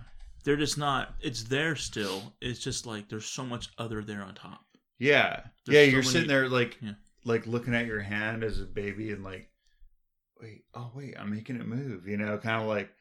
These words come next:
Speaker 2: "Holy crap," you
Speaker 1: Yeah.
Speaker 2: know, like
Speaker 1: Totally. I get that.
Speaker 2: So
Speaker 1: I didn't
Speaker 2: you,
Speaker 1: get it at
Speaker 2: so
Speaker 1: first.
Speaker 2: you're almost, you're almost, yeah, I guess you could be, you're almost drowned.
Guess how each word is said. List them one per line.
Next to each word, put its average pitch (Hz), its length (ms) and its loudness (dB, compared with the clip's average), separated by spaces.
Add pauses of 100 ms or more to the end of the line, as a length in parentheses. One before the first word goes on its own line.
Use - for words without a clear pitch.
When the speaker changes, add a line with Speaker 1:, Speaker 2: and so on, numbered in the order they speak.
(240)
Speaker 2:
"Holy 147 340 -8
crap," 151 500 -12
you 113 120 0
Speaker 1:
Yeah. 110 140 0
Speaker 2:
know, 107 180 -2
like 104 360 -2 (380)
Speaker 1:
Totally. 131 320 -4 (120)
I 113 120 -6
get 117 160 -6
that. 104 220 -6 (180)
Speaker 2:
So - 180 0
Speaker 1:
I 120 60 8
didn't 117 140 8
Speaker 2:
you, 135 40 2
Speaker 1:
get 151 140 4
it 135 60 0
at 113 100 4
Speaker 2:
so 131 180 10
Speaker 1:
first. 127 140 0
Speaker 2:
you're 139 280 8
almost, 139 460 4
you're 131 220 4
almost, 127 480 0
yeah, 139 320 6
I 123 80 4
guess 131 260 0
you 123 60 -4
could 117 180 -4
be, 104 240 -4 (260)
you're 139 120 4
almost 131 200 2
drowned. 101 340 -2